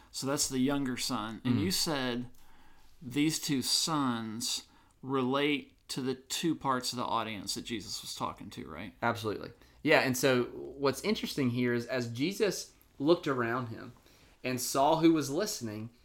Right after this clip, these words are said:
Speaker 2: he told this parable to really address both of those groups. And so this younger son,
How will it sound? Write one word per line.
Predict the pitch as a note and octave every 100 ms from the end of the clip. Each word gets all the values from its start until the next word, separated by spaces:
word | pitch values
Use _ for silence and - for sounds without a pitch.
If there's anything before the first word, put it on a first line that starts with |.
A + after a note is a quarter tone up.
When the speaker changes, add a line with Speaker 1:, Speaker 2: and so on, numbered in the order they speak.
| - _
Speaker 2:
he | - E3
told | - - G#3+ D#3
this | D3 -
parable | - G#3+ C3+ A2+ C3 - - -
to | -
really | C3+ - B2+
address | A2+ C3 E3+
both | - A#2+ E3+ -
of | C#3
those | C3+ C3
groups. | - A#2+ - B2
And | B2
so | C3+
this | D3 B2+
younger | C3+ D#3 G3+ G3+
son, | - C#3+ D3+ F#3+